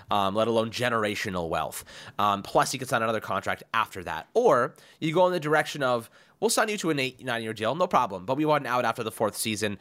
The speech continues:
and we'll still pay you thirty-five million dollars. So if you're playing really well, you know, maybe we keep you, uh, for a little bit longer. Maybe you have outs after the third, fourth season, and then the sixth season. That way, if he is performing well and still a really, you know, nice piece for this Yankee team, they can keep him." Um, and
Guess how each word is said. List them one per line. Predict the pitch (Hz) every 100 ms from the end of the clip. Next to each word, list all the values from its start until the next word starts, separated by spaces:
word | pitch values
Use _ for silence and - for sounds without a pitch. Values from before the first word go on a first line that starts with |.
| -
and | 139
we'll | 139
still | - 139
pay | 139
you | 127
thirty-five | 123 110 110 104
million | 98 92
dollars. | 90 85 - -
So | 147
if | 160
you're | 127
playing | 143 120
really | 120 107
well, | 110 170 185 - - -
you | 135
know, | 131
maybe | 135 131
we | 131
keep | 139 127
you, | 123 117 - _ -
uh, | 110 110
for | 127
a |
little | 123 120
bit |
longer. | 101 101 101
Maybe | 135 143
you |
have | 143 135
outs | 123 123 131
after | 120 101
the | 101
third, | 135 131
fourth | 131 127 120 123 - -
season, | - 156 123 127
and | 123
then | 117
the | 110
sixth | - 117 -
season. | - 104 92 104
That | 113
way, | 110 107 104 -
if | 127
he | 117 110 92 110
is | 123
performing | 113 120 117 117
well | 110 113
and | 104
still | - 113 98
a |
really, | 95 107 107 101 78 95
you |
know, | 95
nice | 95 110 -
piece | 113
for | -
this | 98
Yankee | 104 98 98
team, | 131 160 151 - 127
they | 160
can | 151 147
keep | 202 147
him." | 87 73 - - - 117
Um, | 120
and | 123 117